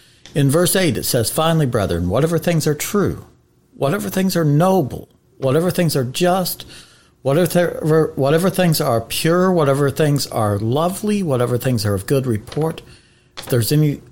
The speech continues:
virtue, and if there's anything praiseworthy, meditate on these things."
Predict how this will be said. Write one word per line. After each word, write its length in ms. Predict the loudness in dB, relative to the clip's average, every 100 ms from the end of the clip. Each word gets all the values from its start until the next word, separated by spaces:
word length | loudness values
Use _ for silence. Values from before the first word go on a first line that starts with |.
| _ -10
virtue, 640 | -2 0 0 0 0 0 -4 -2
and 160 | -2
if 120 | 0
there's 240 | 0 0 0
anything 400 | 0 0 -2 -2
praiseworthy, 760 | -4 -2 0 0 0 -2 -2
meditate 520 | 0 0 0 -2 -2 0
on 140 | -2
these 200 | -4 -4
things." 340 | -4 -4 -6